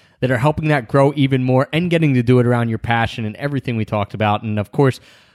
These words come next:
providing people like me, again, with, with ideas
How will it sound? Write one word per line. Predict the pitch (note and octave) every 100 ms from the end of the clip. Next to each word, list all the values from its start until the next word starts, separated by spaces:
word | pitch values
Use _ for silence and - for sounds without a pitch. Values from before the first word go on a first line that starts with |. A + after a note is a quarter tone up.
| _ _
providing | - B2+ - D#3 G3+ E3+ C3
people | B2 A2+ C#3+ D3+
like | A#2+ -
me, | D#3+ E3+ D3
again, | D#3 B2 B2 D3 A#2+
with, | A#2+ G#2
with | A#2 G2+ -
ideas | A2+ A2 A#2+ A2+